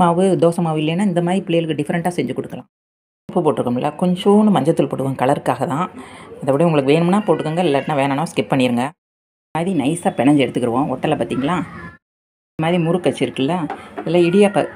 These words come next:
இடியாப்ப தட்டு இருக்கு பாருங்க, இதுல போட்டு நம்ம வந்து பிழிஞ்சு எடுக்கணும். இப்ப நானா எடுக்கிறனால அந்த பிழியறதை மட்டும் காமிக்க முடியாது, இருந்தாலும் முடிஞ்ச அளவுக்கு நான் காமிக்கிறேன்.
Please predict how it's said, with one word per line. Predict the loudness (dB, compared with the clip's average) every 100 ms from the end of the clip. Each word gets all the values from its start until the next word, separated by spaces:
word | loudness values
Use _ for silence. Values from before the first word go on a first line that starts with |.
| -2
இடியாப்ப | 0 2 0
தட்டு | 0 -2
இருக்கு | 0 0
பாருங்க, | 0 -2 -4
இதுல | 0 0 0
போட்டு | 0 2 4
நம்ம | 4 4
வந்து | 4 2
பிழிஞ்சு | 4 2
எடுக்கணும். | 0 -2 -4 -6 -14 -6
இப்ப | 0 2
நானா | 2 0 0
எடுக்கிறனால | 0 2 2 2
அந்த | -2 2
பிழியறதை | 2 4 4
மட்டும் | 4 2
காமிக்க | 2 2
முடியாது, | 2 2
இருந்தாலும் | 2 2 2
முடிஞ்ச | 2 2
அளவுக்கு | 2 0
நான் | 0
காமிக்கிறேன். | 0 2 0 -2